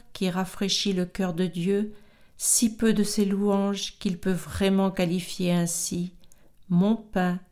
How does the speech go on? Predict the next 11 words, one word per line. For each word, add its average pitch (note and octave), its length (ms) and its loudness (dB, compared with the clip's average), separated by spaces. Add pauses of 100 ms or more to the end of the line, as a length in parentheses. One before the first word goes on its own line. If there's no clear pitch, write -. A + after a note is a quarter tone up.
(200)
pour F#3 160 0
mes F#3+ 180 4
sacrifices F#3+ 640 -2
par - 280 -4
feu, G3+ 400 -4 (500)
qui - 140 -2
me F3+ 160 2
sont F3+ 320 0
une F3 140 4
odeur F3 340 2
agréable » ? E3+ 760 0